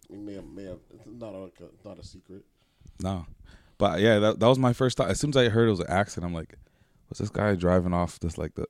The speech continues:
Speaker 2: like, a
Speaker 1: For, for the
Speaker 2: mountain in
Speaker 1: accident, I,
Speaker 2: Jamaica?"
Speaker 1: I, for the accident, I thought, I'm like, "Was this guy Frost?"
Speaker 2: Yeah.
Speaker 1: And then, and then I heard it was, like, a semi truck, and then
Speaker 2: Yeah, you saw the car. It was,
Speaker 1: and then
Speaker 2: it
Speaker 1: I
Speaker 2: was
Speaker 1: saw a picture of the car, yeah, yeah, this week. I, I didn't wanna see
Speaker 2: Yeah.
Speaker 1: it at first, but then, uh,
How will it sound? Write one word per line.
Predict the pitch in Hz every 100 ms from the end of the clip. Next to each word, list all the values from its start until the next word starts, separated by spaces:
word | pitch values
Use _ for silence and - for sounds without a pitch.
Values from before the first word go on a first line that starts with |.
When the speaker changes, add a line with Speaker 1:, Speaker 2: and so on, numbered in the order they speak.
| -
Speaker 2:
like, | 87
a | 78
Speaker 1:
For, |
for | 78
the |
Speaker 2:
mountain | 87 101 98 107
in | 92
Speaker 1:
accident, | 87 90
I, | 104
Speaker 2:
Jamaica?" | 120 151
Speaker 1:
I, | - 95
for | 143
the |
accident, | 190 156 -
I | 147
thought, | 123 117
I'm | 123
like, | 110
"Was | 101
this | - -
guy | 156 110
Frost?" | - 92 - - - _ _ _ _ _ _ _
Speaker 2:
Yeah. | 92 95 90 80 - _
Speaker 1:
And | 92 104
then, | 104 101 85 _ _ _ _ _ - _ _ _ _ _ -
and | 117
then | 131
I |
heard | 131
it | 113
was, | 101
like, | -
a |
semi | - 95 113 107 87
truck, | - 82 80 _
and | 82 90
then | 92 90 - _ _ _
Speaker 2:
Yeah, | - 87
you | 82 85
saw | 92
the | 85
car. | - 85 78
It |
was, | 78
Speaker 1:
and | 73
then | 80
Speaker 2:
it |
Speaker 1:
I |
Speaker 2:
was | 82
Speaker 1:
saw | 78
a |
picture | 69 -
of | -
the | -
car, | 107 110 117
yeah, | 95 -
yeah, | 98 95 -
this | 104 -
week. | 113 -
I, | 104
I | 113
didn't | 151
wanna | 143 123
see | 87
Speaker 2:
Yeah. | 80
Speaker 1:
it | 113
at |
first, | 120 110 - _ _ _ _ _
but | 101 104
then, | 113 110
uh, | 107